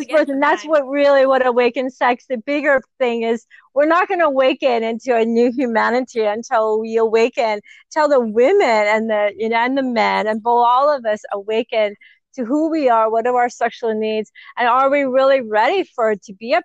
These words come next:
Speaker 2: parent? You know, really come into that full awareness and sit with ourselves and be with ourselves and be empowered. So when we become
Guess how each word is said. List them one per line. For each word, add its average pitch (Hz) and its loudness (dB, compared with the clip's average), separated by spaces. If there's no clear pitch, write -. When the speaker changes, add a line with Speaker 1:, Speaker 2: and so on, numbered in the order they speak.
Speaker 2:
parent? 190 -2
You 220 -10
know, 220 0
really 240 2
come 240 -2
into 240 -2
that 214 -2
full 233 2
awareness 214 -4
and 226 -4
sit - -6
with 302 -6
ourselves 226 0
and 214 -8
be 226 -6
with 277 -6
ourselves 214 -4
and 214 -6
be 226 -4
empowered. 233 0
So 220 -6
when 220 -4
we 226 -8
become 240 -4